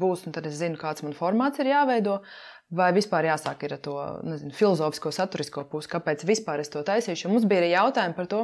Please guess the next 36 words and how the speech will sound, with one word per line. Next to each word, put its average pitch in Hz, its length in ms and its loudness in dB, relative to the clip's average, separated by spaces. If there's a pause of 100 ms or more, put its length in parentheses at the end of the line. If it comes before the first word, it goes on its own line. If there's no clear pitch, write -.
piedod, 160 240 2
man 156 120 -6
te 156 120 -2
ir 151 80 -4
ļoti 190 400 0
daudz 185 200 4
jautājumu 214 340 2
vienā, 185 180 2
bet 170 80 -10
es - 80 -16
pie 175 120 -2
kaut 156 120 -6
kā 156 120 -6
nonākšu. 165 600 -2
<laughs> - 0 - (1400)
Ā, 175 100 -2 (540)
jautājumi 202 460 6
bija 202 80 0
par 202 100 -2
to, 208 120 4
kā 285 140 6 (120)
zināt, 220 500 6
ka 175 80 -6
to 175 240 0
manu 220 300 6
meistarklasi 220 720 2
šobrīd 196 420 4
vajag, 180 420 2
ka 165 80 -6
tā 165 240 0
vajadzība 170 640 4
varētu 160 500 2
būt 160 320 -2
tirgū. 143 320 -2 (1040)
Un, 160 240 2
ā, 151 80 0